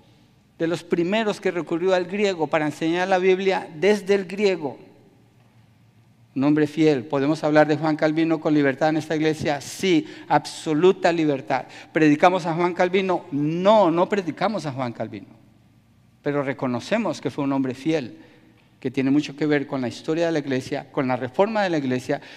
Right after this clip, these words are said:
cuando la iglesia sale del catolicismo.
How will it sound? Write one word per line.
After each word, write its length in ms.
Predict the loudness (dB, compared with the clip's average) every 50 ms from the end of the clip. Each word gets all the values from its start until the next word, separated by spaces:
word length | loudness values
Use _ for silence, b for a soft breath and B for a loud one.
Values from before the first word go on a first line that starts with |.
| B B
cuando 260 | -2 0 0 2 2
la 100 | 0 0
iglesia 420 | 2 2 0 0 0 -2 -4 -4
sale 360 | -4 -4 -4 -2 0 0 0
del 280 | 0 2 0 0 0 0
catolicismo. 760 | -4 -4 -2 -2 -4 -4 -4 -4 -4 -6 -6 -4 -6 -8 -8